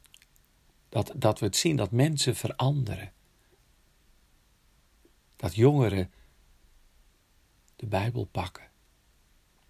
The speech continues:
De Heer Jezus nodig hebben. Heere God, onze hoop is op u. Ontferm u over Israël. En we zien uit, Heere, dat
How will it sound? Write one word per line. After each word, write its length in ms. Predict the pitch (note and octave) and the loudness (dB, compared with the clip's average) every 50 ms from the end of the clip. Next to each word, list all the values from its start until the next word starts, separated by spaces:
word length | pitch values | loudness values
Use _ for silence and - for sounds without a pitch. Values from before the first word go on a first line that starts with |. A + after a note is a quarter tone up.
| _ _ _ _ _ _ _ _ _ _ _ _ _ - | _ _ _ _ _ _ _ _ _ _ _ _ _ -20
De 240 | - - - G2+ | -20 -12 -6 -4
Heer 140 | F#2+ F2 F2 | -2 -2 -2
Jezus 540 | G2 G2 G2+ G#2+ C3+ C#3 C3+ - G2+ - - | -2 0 0 0 0 0 0 -2 -4 -4 -2
nodig 480 | A#2 A2 A2+ C3 C#3 B2+ G#2+ F#2+ - - | 0 0 2 2 0 -2 -4 -8 -8 -8
hebben. 340 | F#2 F2+ - - G#2+ - - _ _ _ _ _ _ _ _ _ _ _ _ _ _ _ _ _ _ _ _ _ _ _ _ _ _ _ _ _ _ _ _ _ _ _ _ _ _ - - | -10 -10 -12 -12 -16 -18 -20 _ _ _ _ _ _ _ _ _ _ _ _ _ _ _ _ _ _ _ _ _ _ _ _ _ _ _ _ _ _ _ _ _ _ _ _ _ _ -14 -4
Heere 280 | - A2+ G#2+ G#2+ G#2+ | 0 0 2 2 0
God, 300 | - - - C#3+ C#3+ - | 0 2 4 2 2 2
onze 300 | - A2+ G#2+ G2 F#2+ - | 2 -2 0 0 0 0
hoop 460 | G2+ F2 E2+ F#2+ A2 A#2+ B2 - - - | 0 0 2 4 4 4 4 4 0 -4
is 180 | G#2+ F#2+ - | -6 -4 -4
op 220 | A#2 G#2+ G2 - - | -4 -6 -6 -8 -8
u. 200 | - F#2+ F2 - _ _ _ _ _ _ _ _ _ _ _ _ _ _ _ _ _ _ _ _ _ _ _ _ _ _ _ _ _ _ _ | -8 -8 -8 -8 _ _ _ _ _ _ _ _ _ _ _ _ _ _ _ _ _ _ _ _ _ _ _ _ _ _ _ _ _ _ _
Ontferm 640 | - G2 F#2 E2+ - - - D#3+ D#3 D#3 D#3+ D#3+ D3 | -10 -8 -6 -4 -4 2 4 4 4 6 4 4 4
u 140 | C#3 C3 - | 4 6 6
over 380 | - B2+ B2+ - - A2 - - | 6 6 6 6 2 0 -2 0
Israël. 580 | - F3 D3 - A#2+ G2+ F#2+ F2 E2+ E2+ - - - _ _ _ _ _ _ _ _ _ _ - - _ _ _ _ _ _ _ _ _ _ _ _ _ _ _ _ _ - | 0 0 0 -2 -2 -2 -2 -2 -2 -4 -6 -12 -20 _ _ _ _ _ _ _ _ _ _ -20 -20 _ _ _ _ _ _ _ _ _ _ _ _ _ _ _ _ _ -6
En 140 | - - G2+ | -2 0 2
we 80 | A2 | 2
zien 360 | A2 - - C3 C3 C3+ C#3 - | 4 4 4 4 4 4 2 2
uit, 300 | E3+ F3+ F3 D#3+ C#3+ - | 2 2 2 2 2 2
Heere, 320 | G#2+ A2+ B2 C3+ C3+ C#3+ | 2 4 4 4 2 2
dat 300 | C#3 B2+ A2+ A#2 - - | 4 4 4 4 4 -2